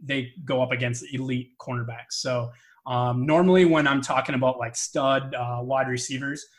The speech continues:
I don't, I don't look into the cornerback matchup as much. Plus, they move a-, uh, around stud wide receivers, but a guy like, you know, a, a Robert Woods or a Cooks, if they're, if they're getting somewhat shadowed by Casey Hayward, that's something to note, uh, for sure.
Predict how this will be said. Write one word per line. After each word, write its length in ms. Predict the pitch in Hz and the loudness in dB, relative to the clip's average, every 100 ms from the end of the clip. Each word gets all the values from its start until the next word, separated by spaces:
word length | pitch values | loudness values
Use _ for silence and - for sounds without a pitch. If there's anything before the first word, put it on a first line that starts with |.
| _ - | _ -14
I 60 | 131 | -2
don't, 520 | 147 147 147 139 - - _ _ _ - | 2 2 2 0 -6 -18 _ _ _ -10
I 60 | 135 | -4
don't 300 | 139 143 127 | 0 -2 0
look 260 | 127 127 | 0 0
into 380 | 131 135 123 135 | 0 -2 -2 -2
the 100 | 123 | -2
cornerback 500 | 123 143 135 131 127 | -4 -6 -4 -4 -4
matchup 320 | 131 127 131 | -6 -6 -6
as 300 | 127 131 123 | -4 -2 -2
much. 320 | 127 127 123 - _ - | -2 -2 -4 -10 _ 4
Plus, 260 | 165 156 | 6 6
they 140 | 151 139 | 2 0
move 200 | 143 135 | 0 0
a-, 360 | 127 - - | -2 -4 -2
uh, 200 | 127 117 113 | 0 0 0
around 320 | 120 123 123 | 0 0 -2
stud 260 | - 131 131 | -4 -4 -2
wide 160 | 131 | -2
receivers, 380 | 127 127 135 127 | -4 -4 -4 -4
but 260 | 120 120 123 _ _ - | -6 -8 -10 _ _ -12
a 80 | 135 | -2
guy 200 | 147 151 | 4 4
like, 400 | 143 135 131 127 - | 6 4 2 -2 -4
you 80 | |
know, 500 | 135 123 120 135 135 - | 2 2 2 -2 -4 -4
a, 60 | 131 | 2
a 20 | |
Robert 340 | 131 131 123 | 4 4 2
Woods 420 | 123 131 131 127 | 0 2 2 2
or 180 | 120 117 | 0 0
a 160 | 127 120 | -4 -8
Cooks, 500 | - 135 123 - - - _ - | -4 0 0 -2 -8 -16 _ -4
if 80 | 123 | 4
they're, 200 | 151 156 156 | 6 6 4
if 80 | 143 | -2
they're 100 | 139 | 2
getting 200 | 151 131 | 2 2
somewhat 320 | 139 135 123 | 0 0 0
shadowed 320 | - 127 123 | 0 0 2
by 100 | 123 | 0
Casey 320 | 120 127 123 123 | 0 -4 -4 0
Hayward, 280 | 120 120 113 | 0 0 0
that's 220 | 120 - | -2 -2
something 300 | 131 131 120 | -6 -6 -10
to 160 | 131 | -4
note, 400 | 117 117 117 - - 131 | -2 -2 -4 -10 -14 -10
uh, 200 | 123 123 - _ | -10 -10 -14 _
for 140 | - 120 | -16 -14
sure. 260 | - - | -12 -16